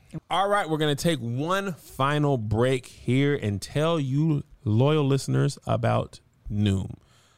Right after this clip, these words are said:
Listen, knowing, knowing you guys, it, it's essential. You guys are like me. We are trying to work out. We're trying to do the right thing. But at the end of the day, sometimes we get off track.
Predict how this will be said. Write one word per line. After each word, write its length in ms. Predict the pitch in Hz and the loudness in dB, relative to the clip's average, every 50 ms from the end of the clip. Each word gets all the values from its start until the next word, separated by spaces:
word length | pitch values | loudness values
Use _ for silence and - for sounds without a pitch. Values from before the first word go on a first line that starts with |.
| _ _ _ | _ _ _
Listen, 600 | - 98 101 92 - - - 107 - - - - - | -4 -4 -2 -2 -4 -6 -10 -10 -10 -12 -14 -10 -6
knowing, 640 | 110 104 110 131 156 175 180 180 180 175 175 160 156 - _ _ _ _ _ - | -4 -2 0 0 2 2 2 2 0 0 -2 -4 -6 -12 _ _ _ _ _ -6
knowing 380 | 135 156 175 180 180 170 156 | -2 0 0 2 2 2 2
you 160 | 143 139 135 | 2 2 2
guys, 500 | 123 123 117 113 110 107 107 101 - - - _ _ _ _ | 2 2 2 2 2 0 0 -2 -4 -10 -16 _ _ _ _
it, 220 | - 113 110 - - | -8 -8 -8 -4 -6
it's 160 | 117 - - | -6 -4 -4
essential. 560 | 98 - - - 98 95 - - 90 - 104 | -6 -6 -6 -6 -6 -6 -6 -8 -10 -10 -8
You 200 | 113 135 180 214 | -6 -4 -4 -2
guys 500 | 196 214 202 190 185 180 180 175 - - - _ _ _ | 0 0 0 0 0 0 0 -2 -4 -6 -12 _ _ _
are 160 | 107 104 104 | -2 0 0
like 360 | 101 98 101 101 98 95 - - - _ 101 | 0 0 -2 -2 -4 -4 -6 -12 -16 _ -8
me. 480 | 95 95 95 98 95 95 90 92 - _ _ _ _ _ _ _ _ _ _ _ | -6 -4 -2 -2 -2 -4 -4 -8 -12 _ _ _ _ _ _ _ _ _ _ _
We 200 | 107 123 151 151 | -10 -4 -2 -2
are 140 | 139 131 120 | 0 0 -2
trying 520 | - - - - - 196 202 208 208 202 185 | -4 -6 -8 -4 -2 -2 0 0 0 0 0
to 60 | 165 | 0
work 320 | 135 135 135 127 120 - | 2 2 0 0 -2 -4
out. 280 | 127 117 117 113 80 101 | -4 -4 -4 -4 -6 -6
We're 100 | 110 101 | -8 -8
trying 440 | - - - - 180 196 202 202 190 | -8 -12 -6 -4 -2 0 0 0 -2
to 40 | |
do 160 | 156 147 151 147 | -2 -2 -4 -4
the 100 | 139 127 | -2 -2
right 300 | 120 120 113 107 - - _ | 0 0 0 0 -2 -6 _
thing. 340 | - 113 110 104 104 107 104 - _ _ _ _ _ | -8 -6 -4 -4 -4 -6 -8 -10 _ _ _ _ _
But 140 | 143 139 143 | -2 -2 0
at 100 | 139 131 | 0 -2
the 100 | - - | -4 -4
end 120 | 175 202 | -4 -4
of 80 | 208 190 | -2 -2
the 80 | 170 | -4
day, 420 | 143 123 120 175 190 196 202 202 180 | -4 -4 -2 -2 0 0 0 0 -2
sometimes 920 | - - - - 202 220 233 247 226 - - - - 208 214 220 208 175 156 | -4 -6 -6 -4 -2 -2 -2 -2 -4 -8 -8 -6 -2 -2 -2 -2 -2 -4 -6
we 260 | 156 196 226 254 240 | -6 -4 -2 -2 -2
get 340 | 202 - 214 233 233 - - _ - | -4 -2 -2 -2 -2 -2 -6 _ -2
off 340 | 196 226 254 254 - - _ | 0 0 0 -2 -4 -10 _
track. 880 | - - - 269 - 320 339 381 381 339 311 220 160 117 - - - | -18 -14 -10 -8 -4 -2 -2 -2 0 -2 -2 -2 -2 -4 -6 -10 -18